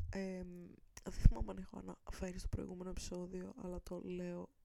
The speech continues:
έτσι για φινάλε σήμερα. Να δείτε οπωσδήποτε το Fair Play στο Netflix. Είναι μια ταινία, ε,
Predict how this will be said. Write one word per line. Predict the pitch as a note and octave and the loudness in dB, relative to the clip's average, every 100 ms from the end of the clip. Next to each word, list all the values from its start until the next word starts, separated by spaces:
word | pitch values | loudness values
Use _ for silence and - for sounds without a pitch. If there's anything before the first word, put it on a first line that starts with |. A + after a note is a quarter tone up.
| - | -18
έτσι | - F3 - - | -12 -12 -12 -10
για | F3+ | -6
φινάλε | E3+ F3 E3 E3 E3 E3+ F3 - | -6 -6 -12 -12 -10 -12 -14 -10
σήμερα. | - F3+ F3 F3+ F#3+ G#3+ - - F#3 | -10 -8 -10 -10 -12 -14 -20 -18 -12
Να | F3+ | -8
δείτε | F3+ F#3+ - G#3+ | -6 -8 -6 -8
οπωσδήποτε | - F#3+ F3+ F#3 F#3+ | -6 -6 -4 -4 -4
το | - - F#3+ | -8 -10 -8
Fair | F3+ F3+ - | -6 -8 -10
Play | F3+ F3 E3+ F3 F3 - - - - - - | -10 -8 -8 -8 -10 -16 -20 -20 -20 -20 -20
στο | - - G3 F#3+ F#3+ | -14 -10 -10 -10 -10
Netflix. | F3+ F3 - F#3+ A3 - - - - - - - - | -10 -10 -8 -8 -8 -12 -16 -18 -20 -20 -20 -16 -14
Είναι | F#3+ G3 G3 F#3+ - - - - - - | -12 -12 -14 -14 -20 -20 -20 -20 -20 -10
μια | G3+ G3 | -8 -6
ταινία, | - F#3+ F3+ F3+ F3+ F3+ F3 E3+ F3 - - - - - - - - - | -8 -10 -10 -10 -10 -10 -10 -12 -2 0 0 -4 -12 -14 -14 -16 -20 -12
ε, | G3 F#3+ | -10 -10